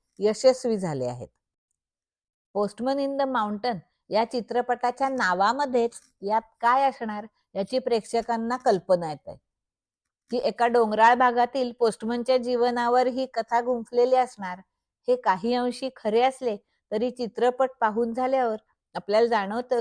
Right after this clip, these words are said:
की येथे पोस्टमन ऐवजी दुसरे पात्र असते तरी आशय तोच राहू शकला असता.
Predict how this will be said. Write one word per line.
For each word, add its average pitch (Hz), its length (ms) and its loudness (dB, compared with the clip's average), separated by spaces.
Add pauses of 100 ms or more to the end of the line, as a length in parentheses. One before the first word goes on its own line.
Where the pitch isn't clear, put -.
की 254 60 -4
येथे 233 240 0
पोस्टमन 240 600 -2
ऐवजी 247 380 0
दुसरे 247 420 0
पात्र 247 340 -2
असते 180 380 -6 (460)
तरी 240 160 2
आशय 233 420 0
तोच 254 360 2
राहू 202 240 0
शकला 151 380 -6
असता. - 260 -12